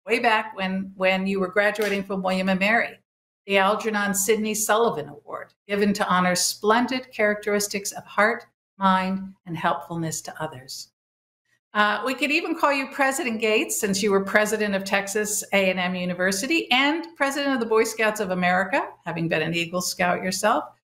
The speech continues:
Um, or your current title, Chancellor of William and Mary. But for dis-, for today, today's discussion, uh, I will use Doctor Gates, since our emphasis is on education.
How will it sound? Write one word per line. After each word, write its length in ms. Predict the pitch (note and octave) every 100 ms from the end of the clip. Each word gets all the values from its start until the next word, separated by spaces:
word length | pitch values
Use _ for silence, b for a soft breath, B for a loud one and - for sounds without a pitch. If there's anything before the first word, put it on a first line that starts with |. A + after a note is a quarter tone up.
| _ A3
Um, 480 | A3 G#3+ G#3+ A3 - - _
or 140 | B3 C4
your 200 | C4 C4
current 380 | - C4 C4+ C4+
title, 480 | A#3+ A#3 A#3+ A#3+ -
Chancellor 560 | B3+ A3 G#3 - G3+
of 120 | F#3+
William 280 | F#3 F3+ F3
and 100 | E3+
Mary. 300 | E3 D#3+ D3+
But 240 | D3 F#3 -
for 100 | G3+
dis-, 380 | G#3 G3+ - -
for 140 | A3
today, 540 | G#3 G3+ G#3+ G#3+ G#3+ -
today's 500 | G#3 A3 A#3+ B3+ -
discussion, 720 | B3 - D#3+ - - G3+ - _ _ _ _ G3+
uh, 320 | G3 G3 G#3
I 180 | G#3+ A3
will 160 | A3+ G#3+
use 300 | G3+ F#3+ -
Doctor 460 | G#3 G3 - F#3+
Gates, 520 | E3+ D3+ D3 - - -
since 340 | - G#3 G3+
our 160 | G3+ -
emphasis 680 | A#3+ B3+ A#3+ A#3 G#3+ G3+ -
is 300 | A3+ A3+ A3+
on 400 | G#3+ G3+ G3 G3
education. 720 | F#3+ F3 - D3+ C3+ - C3+